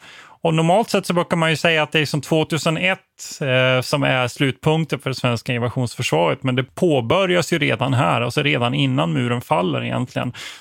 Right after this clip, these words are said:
så är det med nittonhundraåttiosju års försvarsbeslut som vi ser en, liksom en tydlig attitydförändring. Och när man för in det här S Ö, strategiskt överfall.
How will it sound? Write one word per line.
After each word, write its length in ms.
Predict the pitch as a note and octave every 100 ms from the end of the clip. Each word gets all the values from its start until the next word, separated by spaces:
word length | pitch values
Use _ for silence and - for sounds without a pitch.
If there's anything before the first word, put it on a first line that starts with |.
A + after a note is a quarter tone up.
| -
så 140 | C#3
är 140 | C3
det 80 | C3
med 140 | B2 B2+
nittonhundraåttiosju 680 | B2+ B2+ A2+ A#2+ C3+ A#2+
års 220 | A#2 A#2
försvarsbeslut 720 | - B2+ C3 A#2 B2+ - B2+
som 160 | - B2
vi 80 | A#2
ser 200 | - A#2+
en, 140 | A#2 A#2+
liksom 260 | A#2+ -
en 60 | B2
tydlig 360 | - B2+ A#2 A#2+
attitydförändring. 840 | - A#2+ B2+ A2+ B2 B2 B2+ B2+ -
Och 200 | - -
när 60 |
man 120 | B2+ B2+
för 180 | C3
in 160 | B2 B2
det 60 | A#2
här 180 | A2 - -
S 360 | B2 - - -
Ö, 320 | C3+ B2 G#2+ G#2+ - -
strategiskt 720 | - B2 - A#2+ A2+ A2+ - _
överfall. 560 | - A#2 A#2+ - B2